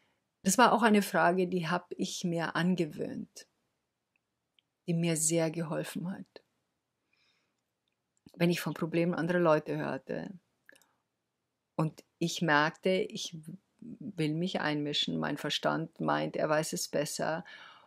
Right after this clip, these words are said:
oder ich bin zu oft gefragt worden, wann was, und ich möchte der anderen Person das abzuge-, abgewöhnen, mich dauernd zu fragen, weil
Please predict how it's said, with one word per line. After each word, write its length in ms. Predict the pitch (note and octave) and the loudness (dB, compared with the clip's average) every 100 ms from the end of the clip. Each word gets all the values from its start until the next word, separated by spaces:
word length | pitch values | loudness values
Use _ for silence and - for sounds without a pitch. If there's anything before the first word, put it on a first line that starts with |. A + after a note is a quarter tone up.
| _ _ _ _ _ | _ _ _ _ _
oder 720 | D#3+ D#3 D#3+ E3+ D#3+ D#3+ - | 4 4 4 4 4 4 2
ich 180 | F3+ - | -6 -6
bin 140 | F3 | -4
zu 180 | E3 - | -4 -4
oft 260 | - F#3+ - | -4 -4 -4
gefragt 500 | F#3 - D#3+ D#3 - | -4 0 0 0 -4
worden, 300 | D3 C#3+ D3 | -6 -4 -6
wann 200 | D3 C#3+ | -6 -6
was, 440 | - F3 - - - _ _ _ | -6 -8 -10 -14 -18 _ _ _
und 160 | - D#3 | -8 -8
ich 240 | D#3 - F#3 | -8 -10 -12
möchte 420 | F3+ D#3+ D#3 E3 | -6 -4 -2 -2
der 160 | D#3 C#3+ | 0 2
anderen 260 | F3+ F#3 | 2 2
Person 340 | F3+ D3+ D#3 D3+ | 0 -2 -2 -4
das 140 | D3 | -4
abzuge-, 640 | - - - F3+ D#3+ D3 - | -6 -6 -6 -4 -6 -8 -6
abgewöhnen, 840 | - - - D#3+ D#3 D#3 D#3 D#3 _ _ _ - | -6 -6 -6 -2 -2 -2 -4 -8 _ _ _ 0
mich 260 | F3 - | 2 2
dauernd 340 | E3 D#3+ D#3 - | 0 0 0 -4
zu 100 | D3+ | -6
fragen, 460 | E3+ D3+ E3 F#3 | -2 0 2 2
weil 220 | D#3+ D#3+ | 2 0